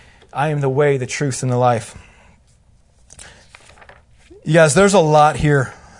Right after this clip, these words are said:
And I'll just say this as we conclude this section. This is the reason Christ came to earth.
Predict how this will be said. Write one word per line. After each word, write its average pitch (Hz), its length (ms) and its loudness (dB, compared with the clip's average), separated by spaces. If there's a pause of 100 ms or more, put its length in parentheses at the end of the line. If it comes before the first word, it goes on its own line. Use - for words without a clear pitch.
(360)
And 147 80 -2
I'll 180 100 2
just 175 180 -4
say 160 160 2
this 139 460 -2 (300)
as 139 120 -12
we 165 80 0
conclude 147 500 -6
this 131 160 -6
section. 131 460 -8 (2000)
This - 180 -6
is 208 120 -4
the 220 120 2
reason 160 400 0
Christ 151 440 -4
came 160 280 -4
to - 180 -14
earth. 131 420 -12